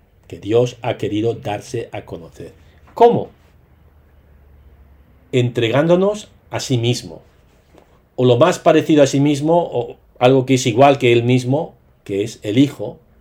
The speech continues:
que es el Logos, que es el Verbo. Y, y aquí hay una diferencia importante entre el Islam y el cristianismo. En el Islam,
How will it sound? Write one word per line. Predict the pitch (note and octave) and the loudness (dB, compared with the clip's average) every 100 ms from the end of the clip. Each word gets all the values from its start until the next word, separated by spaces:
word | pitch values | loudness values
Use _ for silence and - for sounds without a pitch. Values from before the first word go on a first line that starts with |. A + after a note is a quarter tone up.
| - | -10
que | G2+ | -8
es | F#2+ | -6
el | G#2+ G2 | -6 2
Logos, | C3 A2+ B2+ C#3 - _ _ _ | 2 2 -4 -12 -20 _ _ _
que | F#2 | -16
es | - | -12
el | G2 F#2+ | -10 -2
Verbo. | A2+ G2 F2+ - _ _ _ _ _ _ _ - _ _ _ _ _ _ _ - - - - | 0 -2 -10 -16 _ _ _ _ _ _ _ -20 _ _ _ _ _ _ _ -20 -20 -20 -20
Y, | - E3+ | -8 2
y | |
aquí | F3 - | 2 4
hay | C4 | 2
una | B3+ | 2
diferencia | - D3+ E3 F3 F#3+ F#3+ | 0 -4 2 4 4 0
importante | E3+ D3+ D3+ C#3+ D3 C#3+ C3 | 0 2 2 0 -2 -2 -2
entre | A#2+ A#2+ A2+ A2+ - | -2 -2 -2 -4 -6
el | A2 | -6
Islam | G#2+ - A#2 B2 E3 F#3 | -6 -4 -4 -4 -6 -12
y | - A2 | -10 -10
el | G2+ | -8
cristianismo. | G2+ - F#2+ F#2 G#2 G#2 - - _ _ _ _ - _ _ - | -14 -14 -14 -12 -12 -14 -20 -20 _ _ _ _ -20 _ _ -6
En | C#3 | 0
el | C#3 C3+ | 2 2
Islam, | C3 F#3 A3+ A3 | 2 2 0 -2